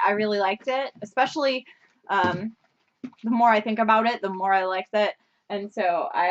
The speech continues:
am excited to read more by her.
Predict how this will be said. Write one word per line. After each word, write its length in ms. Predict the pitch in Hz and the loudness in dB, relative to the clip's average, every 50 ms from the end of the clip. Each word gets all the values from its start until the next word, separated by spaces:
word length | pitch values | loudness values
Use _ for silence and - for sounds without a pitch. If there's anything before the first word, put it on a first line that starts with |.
| 185 175 - | 0 -2 -2
am 100 | 165 185 | -6 -8
excited 500 | 170 175 - - 196 180 185 185 185 202 - | -10 -10 -8 -6 -4 -4 -4 -6 -10 -12 -14
to 100 | - 226 | -12 -12
read 320 | 190 180 - - 180 185 226 233 _ _ _ _ _ _ | -12 -12 -12 -14 -14 -14 -16 -18 _ _ _ _ _ _
more 280 | - 214 208 208 208 214 | -12 -10 -8 -6 -6 -6
by 280 | 226 233 220 220 226 - - - - - | -6 -6 -8 -8 -8 -12 -16 -20 -20 -12
her. 560 | 233 240 220 202 202 196 202 226 262 339 403 | -8 -6 -4 -4 -4 -2 -2 -2 -2 -4 -4